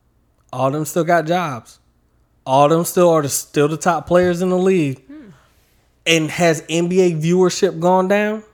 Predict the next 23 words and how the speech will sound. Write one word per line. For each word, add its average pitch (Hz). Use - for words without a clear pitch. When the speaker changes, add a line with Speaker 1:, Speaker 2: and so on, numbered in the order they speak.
Speaker 2:
Nope. 165
Speaker 1:
Not 147
a -
zilch. 175
People 165
still 175
Speaker 2:
Nope. 156
Speaker 1:
paying 190
attention 180
to 208
them, 202
and 180
they 208
ain't 208
even 208
played 214
a 220
game 226
yet 139
Speaker 2:
<laughs> 175
Speaker 1:
in 170
the 165
season. 151